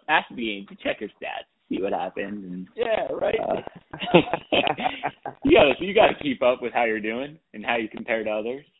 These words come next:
Speaker 2: Oh, no question, no question about it. No question about it.
Speaker 1: Hopefully
Speaker 2: All
Speaker 1: this
Speaker 2: right.
Speaker 1: year it'll, it'll turn around a little bit if we can get out there and play.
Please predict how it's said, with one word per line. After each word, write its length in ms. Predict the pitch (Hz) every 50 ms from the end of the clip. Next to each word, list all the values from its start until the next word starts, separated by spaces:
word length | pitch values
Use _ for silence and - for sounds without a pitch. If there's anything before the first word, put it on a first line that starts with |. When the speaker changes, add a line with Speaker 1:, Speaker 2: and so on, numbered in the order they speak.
| _ _ - _ _ _ _ _ _ _ _ _ _ _ _ _ - - _ - -
Speaker 2:
Oh, 140 | 175 170 170
no 160 | 180 180 165
question, 300 | - - - 220 - -
no 160 | 185 185 202
question 360 | - - 185 190 185 _ 170 180
about 340 | 180 180 185 180 151 120
it. 80 | 110 - -
No 120 | - 123 131
question 380 | 127 143 139 139 - - 139
about 260 | 135 131 127 117 107
it. 80 | - - _ - -
Speaker 1:
Hopefully 300 | 123 151 156 156 160 139
Speaker 2:
All 40 | 131
Speaker 1:
this 80 | - -
Speaker 2:
right. 60 | -
Speaker 1:
year 180 | - 110 110 107
it'll, 380 | 104 101 104 101 98 98 - _ _ _ -
it'll 200 | - 101 101 98
turn 240 | - - 107 98
around 320 | 95 95 92 92 90 90 90
a 40 | 87
little 200 | 87 87 90 87
bit 120 | 90 92
if 100 | 90 90 -
we 120 | - 98 90
can 180 | - 90 92
get 120 | 90 90 87
out 140 | 87 85
there 120 | - 87 -
and 100 | - 90
play. 260 | - - - - -